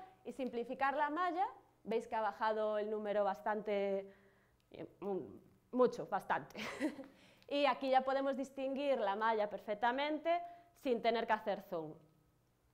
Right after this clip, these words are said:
En cuanto a la textura, bueno,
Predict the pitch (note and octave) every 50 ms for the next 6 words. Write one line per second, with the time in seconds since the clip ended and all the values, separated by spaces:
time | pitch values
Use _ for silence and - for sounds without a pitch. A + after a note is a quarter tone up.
0 | _ - _ _ _ _ _ _ _ _ _ _ _ C4 C#4+ C4+ D4+ D4+ D4 C#4+
1 | A#3+ D4+ D4 D4 D4 D4 D4 D4 D4 D4 C#4+ C#4 C#4 C#4 D4 C#4+ D4 D#4+ E4 -
2 | - G4+ E4 G#3+ F#3 F#3 - - - - D4 C4+ G#3+ G3+ E3+